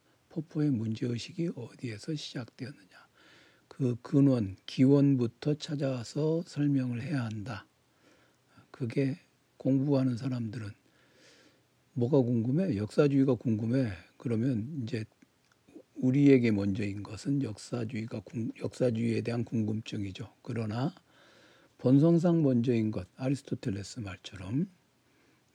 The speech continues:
음, 포포가 말하는 역사주의는, 역사주의 빈곤, 역사주의는 참, 어, 박약-, 박약하다, 네, 빈약하다, 그런 얘기죠. 이 역사주의 빈곤이라고 하는 게 저기죠.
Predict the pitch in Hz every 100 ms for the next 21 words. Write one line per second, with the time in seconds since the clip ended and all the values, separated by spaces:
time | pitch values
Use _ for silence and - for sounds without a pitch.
0 | 196 135 123 110 165 156 165 147 117 104
1 | 101 104 170 143 104 - 113 107 101 98
2 | 139 131 82 - _ _ _ - 113 -
3 | 113 110 113 113 - 117 113 104 113 143
4 | 113 - 113 117 120 117 123 113 _ -
5 | - - - _ _ - 117 101 95 _
6 | _ _ _ - - 113 131 - - _
7 | _ _ - - 135 123 - - - -
8 | - _ _ _ _ 98 - 113 117 107
9 | - 110 104 110 165 - - 131 143 -
10 | 127 147 185 _ _ _ - - - _
11 | _ _ 135 123 117 - 160 180 131 127
12 | 143 156 151 131 120 107 107 117 - -
13 | 120 131 143 110